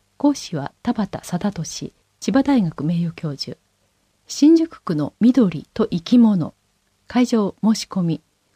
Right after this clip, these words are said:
往復はがきかファックス、電子メールに記入例のほか、お持ちの方はファックス番号、メールアドレスを記入し、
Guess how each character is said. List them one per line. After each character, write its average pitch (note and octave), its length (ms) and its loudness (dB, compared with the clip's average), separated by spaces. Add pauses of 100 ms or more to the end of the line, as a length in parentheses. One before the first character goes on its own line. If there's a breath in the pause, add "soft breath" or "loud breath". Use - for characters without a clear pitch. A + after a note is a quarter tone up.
(100)
往 C#4+ 160 4
復 - 180 -6
は D4 120 4
が A#3+ 120 4
き - 140 -14
か C#3 120 -8
フ C3+ 80 -14
ァ G#3 40 -2
ッ A3+ 40 -2
ク - 120 -16
ス、 - 260 -10
電 A#3 180 2
子 - 160 -6
メ B3+ 140 4
ー - 40 0
ル C#3 100 -8
に - 260 -8
記 - 160 2
入 C#4+ 180 8
例 E3+ 140 0
の C#3 160 -8
ほ - 160 -20
か、 - 220 -12 (240)
お F3+ 80 0
持 B3 120 6
ち - 160 0
の B3+ 80 6
方 A3+ 320 -6
は D3+ 220 -6
フ - 60 -18
ァ E3 40 -12
ッ - 40 -16
ク - 80 -16
ス - 120 -4
番 F#3+ 220 2
号、 - 280 -10 (180)
メ B3 120 4
ー - 20 4
ル C4 120 2
ア B3 80 2
ド G3+ 100 -4
レ C#3+ 100 -2
ス - 140 -10
を - 80 -8
記 - 160 -12
入 F3 160 0
し、 - 320 -10